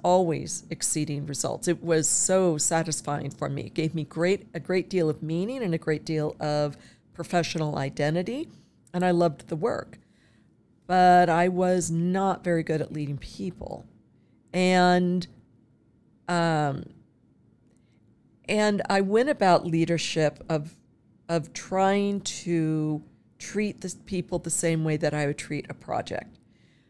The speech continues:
By, um, you know, you take a project and you break it down into certain pieces, and then you set timelines, and,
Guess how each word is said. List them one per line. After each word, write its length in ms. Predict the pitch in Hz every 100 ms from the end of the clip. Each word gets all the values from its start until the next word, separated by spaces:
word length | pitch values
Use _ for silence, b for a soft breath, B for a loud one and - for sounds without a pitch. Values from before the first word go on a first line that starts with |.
| b _
By, 680 | - 156 156 156 151 151 - -
um, 540 | 165 156 147 147 151 156 _ _ _ -
you 120 | 175
know, 60 |
you 80 | 170
take 260 | 165 196 -
a 40 |
project 680 | - 190 180 170 175 165 160
and 160 | 165 156
you 140 | 156
break 320 | 139 170 175
it 100 | -
down 280 | - 165 160
into 180 | 151 160
certain 340 | - 160 151
pieces, 680 | 151 - 151 - 151 147 - - - _ _ _ _ _ _ _ -
and 140 | 185
then 140 | 170
you 60 | 160
set 280 | - 156 -
timelines, 680 | - 165 156 156 170 165 -
and, 180 | 147